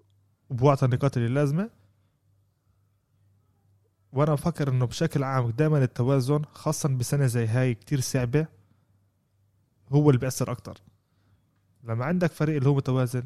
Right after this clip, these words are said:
اللي كل لعيب بيقدر يعطيك الأرقام اللي لاز-، اللي، اللي بيساعدوك تنجح،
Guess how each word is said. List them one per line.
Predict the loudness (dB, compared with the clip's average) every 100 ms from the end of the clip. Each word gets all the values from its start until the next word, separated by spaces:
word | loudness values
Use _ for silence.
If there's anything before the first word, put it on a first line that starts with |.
| -10
اللي | -10 -6 -6 -4
كل | 0 2 2
لعيب | 0 -2 -4 -2
بيقدر | -2 -2 -2
يعطيك | -4 -6 -6
الأرقام | -4 -6 -4 -2
اللي | -2 -2 -2
لاز-، | -4 -4
اللي، | -4 -2 -2 -4 -8 _ _ -6
اللي | -4
بيساعدوك | -2 0 0
تنجح، | 2 2 2 0 -4